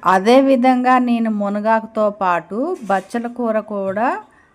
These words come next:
గిల్లుకొని, శుభ్రంగా కడిగి, సన్నగా తరిగి, బచ్చల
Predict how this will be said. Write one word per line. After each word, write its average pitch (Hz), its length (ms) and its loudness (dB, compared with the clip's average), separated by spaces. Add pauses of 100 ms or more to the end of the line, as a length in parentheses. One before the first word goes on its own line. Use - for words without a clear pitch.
(140)
గిల్లుకొని, 208 560 -8 (100)
శుభ్రంగా 190 680 -8 (200)
కడిగి, 180 480 -10 (480)
సన్నగా 185 420 -8 (140)
తరిగి, 180 340 -8 (120)
బచ్చల 190 300 -6